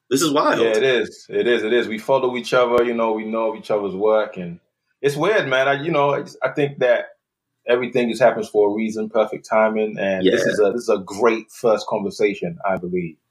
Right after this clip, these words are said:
Speaker 1: Oh,
Speaker 2: Uh,
Speaker 1: so, so you're so right. I'm so excited about this conversation. So as I mentioned, uh, there's, there's a song, it's called White Jesus, and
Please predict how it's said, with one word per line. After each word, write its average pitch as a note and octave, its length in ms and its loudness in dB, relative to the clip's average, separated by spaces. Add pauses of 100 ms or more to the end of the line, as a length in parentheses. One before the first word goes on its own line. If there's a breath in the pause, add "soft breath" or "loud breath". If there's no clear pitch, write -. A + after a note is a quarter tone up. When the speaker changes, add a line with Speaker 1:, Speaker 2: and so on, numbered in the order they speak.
(140)
Speaker 1:
Oh, C#3 380 0
Speaker 2:
Uh, F#2 40 -2
Speaker 1:
so, C3+ 420 0
so A2+ 540 0
you're G#2 200 -2
so A2+ 220 0
right. F#2+ 220 0
I'm A2 120 0
so C3+ 240 2
excited G#2+ 400 0
about F#2 260 -2
this G2 160 2
conversation. F2+ 800 0 (240 loud breath)
So C#3 400 2
as D#3+ 200 0
I D#3 80 2
mentioned, B2 560 0 (140)
uh, G2+ 280 2
there's, A#2+ 420 0
there's A2+ 220 2
a A2 60 2
song, A2 380 0
it's G2 120 -2
called F#2 240 0
White A#2+ 220 0
Jesus, G2+ 560 0 (300 loud breath)
and G2 420 2